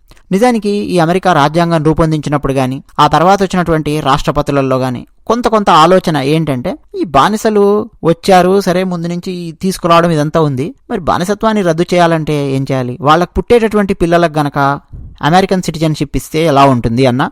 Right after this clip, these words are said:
కోణంలో ఆలోచించి అమెరికన్ రాజ్యాంగంలోని పద్నాలుగవ సవరణలో దాన్ని చేర్చారు. తల్లిదండ్రులు ఏ వీసా స్టేటస్ మీద ఉన్నారు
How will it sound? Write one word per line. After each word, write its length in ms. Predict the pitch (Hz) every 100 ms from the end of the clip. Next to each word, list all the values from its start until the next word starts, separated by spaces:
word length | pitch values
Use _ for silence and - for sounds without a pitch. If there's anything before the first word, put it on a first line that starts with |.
| - -
కోణంలో 480 | 175 220 220 220 -
ఆలోచించి 840 | 120 139 185 180 190 180 247 277 381 _
అమెరికన్ 460 | 156 202 208 196 180
రాజ్యాంగంలోని 1040 | 147 156 151 165 156 143 143 139 214 262 - - - -
పద్నాలుగవ 720 | 143 139 160 214 196 170 180 277 381 -
సవరణలో 720 | - 156 185 202 180 147 254 - -
దాన్ని 260 | 160 185 -
చేర్చారు. 500 | 196 214 - 185 - _
తల్లిదండ్రులు 920 | 131 170 202 208 202 196 190 196 214 226 - - -
ఏ 280 | 139 185
వీసా 340 | 202 196 208 202
స్టేటస్ 440 | - 175 170 -
మీద 160 | 160 175
ఉన్నారు 800 | 170 135 120 117 156 139 101